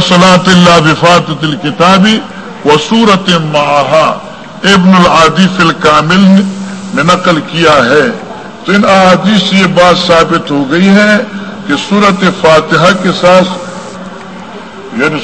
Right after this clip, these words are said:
سورت کا انضمام جو ہے رکعتین اولین میں، یہ واجب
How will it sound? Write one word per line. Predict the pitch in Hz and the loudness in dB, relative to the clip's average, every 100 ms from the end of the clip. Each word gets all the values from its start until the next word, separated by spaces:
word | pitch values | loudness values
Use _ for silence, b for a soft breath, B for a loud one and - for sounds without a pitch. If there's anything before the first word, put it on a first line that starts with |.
| - | -2
سورت | 190 208 202 185 | 0 2 2 0
کا | 202 190 175 | -2 0 -2
انضمام | 156 131 147 151 180 202 190 | -2 -2 0 2 4 4 4
جو | 202 190 | 2 4
ہے | 196 202 233 190 - - | 4 2 0 -6 -12 -2
رکعتین | 135 151 170 165 160 185 190 185 | 0 2 2 2 2 0 0 0
اولین | 175 156 156 156 185 190 | 0 0 2 2 2 2
میں، | 190 | 2
یہ | 175 160 | 2 2
واجب | 156 151 - 208 | 2 2 2 -2